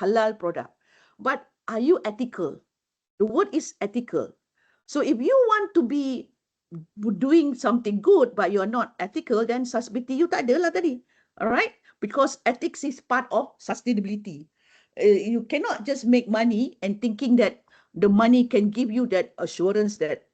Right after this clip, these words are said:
that security and all that. So a lot of people is always in the rush to make money because they think that is the only way for you to survive.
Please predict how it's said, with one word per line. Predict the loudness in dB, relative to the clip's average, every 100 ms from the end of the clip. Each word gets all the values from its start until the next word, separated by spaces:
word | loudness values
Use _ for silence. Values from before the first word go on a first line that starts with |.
| _ _
that | -4 -4 -4
security | -6 -2 -2 -4 -4 -2
and | -2
all | -4 -6
that. | -6 -12 _ -20 -20 -6
So | 2 4 4 0 -6 _
a | 0
lot | 2 2 0
of | 0
people | -2 0 0
is | 2 2
always | 2 2 0 0
in | 2
the | 2
rush | 4 0 0 -4
to |
make | -4 -2
money | -2 -2 -2 -6 -8 _ _ _ _ -14
because | 0 2 4
they | 2 2
think | 0 2 2
that | 2
is | 0
the | 0 2
only | 2 4 4 2 2
way | 4 4 2 -4 _
for | -6
you | -4 -4
to | -6
survive. | -8 -8 -8 -12